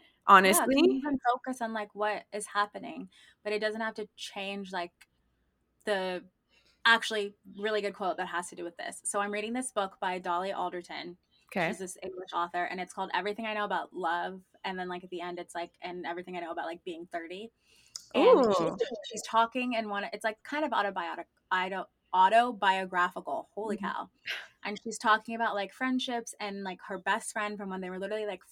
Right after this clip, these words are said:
Speaker 1: five, moves in with the boyfriend, they get engaged, like, and she's so upset about it, like, so, so upset. And her friend keeps saying, like, "It doesn't have to change anything," and, like, "Come on, like,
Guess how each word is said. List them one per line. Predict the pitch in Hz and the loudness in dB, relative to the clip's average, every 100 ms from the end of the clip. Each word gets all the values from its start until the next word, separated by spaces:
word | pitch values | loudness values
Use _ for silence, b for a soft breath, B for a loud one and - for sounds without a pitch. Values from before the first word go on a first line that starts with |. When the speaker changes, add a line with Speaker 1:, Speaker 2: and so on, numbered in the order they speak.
| - | -2
Speaker 1:
five, | 202 208 180 185 185 _ _ _ _ _ _ - - | 2 2 2 -2 -8 _ _ _ _ _ _ -20 -8
moves | 220 226 226 | -2 0 0
in | |
with | 214 | -6
the | 202 | 0
boyfriend, | 294 311 302 285 269 269 269 254 | 2 2 2 2 2 2 2 0
they | |
get | 208 190 | 0 -2
engaged, | 196 208 226 220 220 226 208 - | -2 2 2 2 2 0 -2 -2
like, | 202 185 - b b b | -2 -2 -12 b b b
and | 214 | -4
she's | 202 226 214 | -4 -4 -4
so | - - 214 240 | -2 0 4 4
upset | 240 233 - 202 185 | 2 -2 -2 0 0
about | - 135 | -2 -4
it, | - - | -4 -8
like, | 208 190 - | -6 -6 -8
so, | - - 208 214 | -10 0 2 2
so | 220 | -2
upset. | 190 190 - 170 185 - _ _ _ - | -4 -4 -2 -2 -2 -6 _ _ _ -6
And | 202 190 190 190 | 0 0 0 -4
her | 208 | -4
friend | 202 220 226 | 0 0 -2
keeps | 226 240 - | -4 -8 -6
saying, | 214 214 | -6 -4
like, | 208 208 | -6 -4
"It | 247 | -4
doesn't | 262 269 | -2 -2
have | 277 | -4
to | 254 | -4
change | 254 233 | -4 -4
anything," | 220 196 190 190 | -6 -8 -8 -8
and, | 185 | -8
like, | 180 | -8
"Come | - 196 | -8 -8
on, | - - | -8 -10
like, | 202 | -12